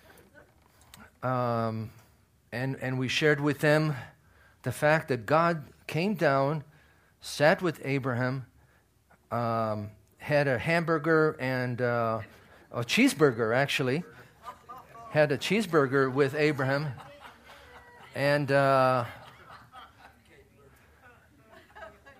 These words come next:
and then, and then it becomes very clear that it is God Almighty himself talking to Abraham.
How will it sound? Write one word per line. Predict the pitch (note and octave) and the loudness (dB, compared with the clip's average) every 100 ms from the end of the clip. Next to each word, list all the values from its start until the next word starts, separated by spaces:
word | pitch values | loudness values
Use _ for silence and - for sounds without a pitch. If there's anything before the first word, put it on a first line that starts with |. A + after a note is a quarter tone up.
| - - | -20 -6
and | B2+ D3 | -2 2
then, | E3 F#3+ G#3 | 8 8 8
and | G3 C#3+ C#3 | 2 0 4
then | E3+ F#3+ | 6 6
it | F3 | 4
becomes | D#3+ - E3 D3 | 2 2 2 4
very | D#3 D#3+ | 4 4
clear | - - A#3+ G#3+ F3+ F3+ - | 2 0 4 6 4 2 -4
that | C#3 C#3 | -2 0
it | D#3 | 2
is | D#3+ | 0
God | C3 D#3 D3+ E3+ | 2 6 6 6
Almighty | F3+ E3+ F3+ G#3 F3 | 4 4 4 4 2
himself | D3+ D3 - D3+ | -2 -2 0 0
talking | - A#2 A2 D3 | 2 -2 -2 -6
to | D3+ | -6
Abraham. | G#3 A3+ A2+ | -8 -6 -8